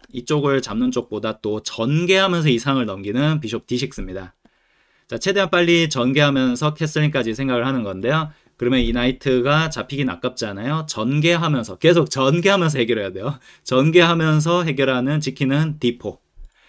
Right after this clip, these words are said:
이 정-, 비숍길 열면서 중앙을 지키고 여기서 흑은 이제는 에프 폰을 지키려고 엔에이치 파이브를 하는 것이 바로 메인입니다.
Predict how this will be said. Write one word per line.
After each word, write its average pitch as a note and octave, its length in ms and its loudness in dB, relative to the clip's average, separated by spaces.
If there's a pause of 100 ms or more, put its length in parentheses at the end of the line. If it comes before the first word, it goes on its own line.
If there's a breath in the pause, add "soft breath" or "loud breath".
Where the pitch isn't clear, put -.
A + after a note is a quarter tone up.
(200 soft breath)
이 A2+ 260 -4
정-, C3 320 -2
비숍길 D3+ 420 0
열면서 A2+ 720 -2
중앙을 A#2 340 -4
지키고 C#3 680 -4 (360 loud breath)
여기서 F3 520 0
흑은 G3 600 2
이제는 D3 500 0 (120)
에프 A#2 440 -6
폰을 G3+ 500 -2
지키려고 C#3+ 840 -2
엔에이치 D3+ 800 -2
파이브를 C3+ 340 0
하는 C3 180 0
것이 A2 240 -4
바로 G#2 280 -6
메인입니다. G2+ 640 -4